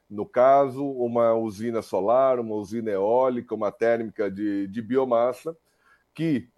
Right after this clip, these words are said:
a partir de um processo chamado eletrólise, que basicamente é um choque que ele dá na água e faz a dissociação da molécula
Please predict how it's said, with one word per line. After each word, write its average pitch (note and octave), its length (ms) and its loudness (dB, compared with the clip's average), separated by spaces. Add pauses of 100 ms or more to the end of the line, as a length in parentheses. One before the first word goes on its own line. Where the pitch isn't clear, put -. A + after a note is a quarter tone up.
(160)
a C3 140 2
partir E3 560 0
de D#3 100 -2
um E3 80 -2
processo C3 720 -2
chamado A#2 640 0
eletrólise, A2 880 2 (140)
que G#2 100 -12
basicamente A#2 960 0
é G2+ 60 0
um G#2+ 180 -4
choque - 560 -4
que - 140 -8
ele A#2+ 240 2
dá A2 240 4
na A2 80 0
água G#2 680 0
e A#2 80 -8
faz C3 380 2
a B2 60 0
dissociação D3 920 -4 (420)
da B2 140 4
molécula B2 840 2